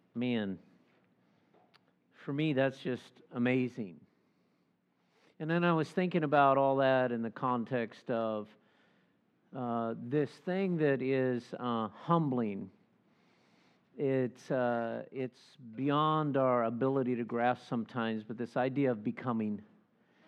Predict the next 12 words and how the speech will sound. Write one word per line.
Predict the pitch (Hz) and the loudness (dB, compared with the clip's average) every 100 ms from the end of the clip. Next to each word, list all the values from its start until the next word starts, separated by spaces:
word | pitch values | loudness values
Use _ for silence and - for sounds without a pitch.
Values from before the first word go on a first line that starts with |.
| _ _ _ _ | _ _ _ _
How | - 151 | -2 2
that | 147 143 131 - _ _ _ 131 | 4 4 2 -2 _ _ _ -6
we | 147 | 0
got | 165 160 - | 2 2 0
this, | 147 127 - - | -4 -6 -10 -6
uh, | 131 123 113 - _ | -2 -2 -2 -8 _
we | 180 | -2
got | 185 180 | 0 0
this | 160 | -6
huge | - 202 202 156 | -8 -6 -4 0
object | 139 139 127 - | 2 2 -2 -8
lesson, | 123 110 - 117 110 | -2 -2 -2 -8 -10